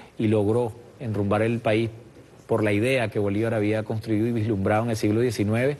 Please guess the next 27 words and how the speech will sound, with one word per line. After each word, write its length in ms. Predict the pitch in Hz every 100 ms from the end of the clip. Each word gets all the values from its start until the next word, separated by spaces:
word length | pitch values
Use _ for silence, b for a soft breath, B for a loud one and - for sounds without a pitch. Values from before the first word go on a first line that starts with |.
| B B B B B -
es 160 | 117 104
un 100 | 156
hombre 340 | 151 147 165 - B B -
que 300 | - 123 113
está 240 | 107 - 180
en 100 | 180
el 80 | 127
corazón 320 | 120 107 120
de 80 | 135
los 100 | 127
venezolanos 600 | 113 104 110 120 139 147 B B B 139
y 80 |
que, 420 | 117 120 113 107 107
y 60 |
que 100 | 120
tenemos 280 | 120 127 160
que 80 | 175
respetar 500 | 170 - 127 - -
el 120 | 151 123
afecto 400 | 104 170 170 139
que 100 | 123
tienen 180 | 135
los 80 | 139
venezolanos 520 | 135 113 113 117 139
y 20 | 139
las 120 | 120
venezolanas, 560 | 107 98 104 110 123